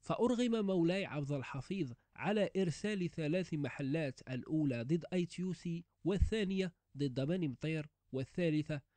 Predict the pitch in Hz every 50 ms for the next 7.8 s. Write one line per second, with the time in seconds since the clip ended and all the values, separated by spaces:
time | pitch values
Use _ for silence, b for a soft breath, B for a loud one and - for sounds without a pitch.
0 | _ _ _ 147 170 180 185 185 185 180 175 175 - 220 214 175 156 143 - -
1 | - 131 - - 139 127 131 127 - 170 175 - 147 110 107 107 - - 143 127
2 | 120 107 90 87 - _ _ _ _ _ _ b b b b b b b b b
3 | b 170 202 190 247 254 277 302 214 233 - 220 196 180 170 - - - 196 202
4 | 190 170 - 175 156 147 147 143 - - 196 190 165 175 151 160 165 - 165 147
5 | 143 143 123 117 123 - - 131 131 123 - - 156 175 165 - - 131 117 -
6 | 165 170 - - 135 117 127 135 160 160 151 143 139 123 117 b b b b b
7 | 151 180 - - 190 208 226 240 190 208 202 - - - 185 175